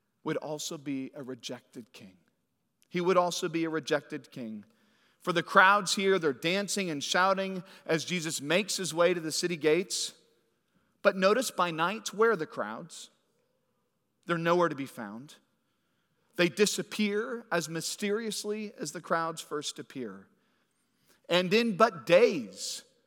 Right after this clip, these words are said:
just what, two, three days from now, those crowds that cheered him would be the crowds that jeer him.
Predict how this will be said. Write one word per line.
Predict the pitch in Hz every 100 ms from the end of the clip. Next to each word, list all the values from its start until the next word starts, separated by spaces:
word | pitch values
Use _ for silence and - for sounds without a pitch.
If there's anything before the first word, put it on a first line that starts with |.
| _ _ _
just | 214 208 -
what, | 214 -
two, | - 240 226
three | 175 196 233
days | 202 208 226 -
from | 185 160
now, | 135 110 92 _ _ _ _ _
those | 190 196
crowds | - - 208 220 220 165
that | 202 -
cheered | - 214 226 220
him | 180 196 196 196 _ - _ -
would | 170 139
be | 190
the | 170
crowds | - - 202 190 196 196 175 -
that | 165 156
jeer | 123 117 160 165
him. | 139 117 98 92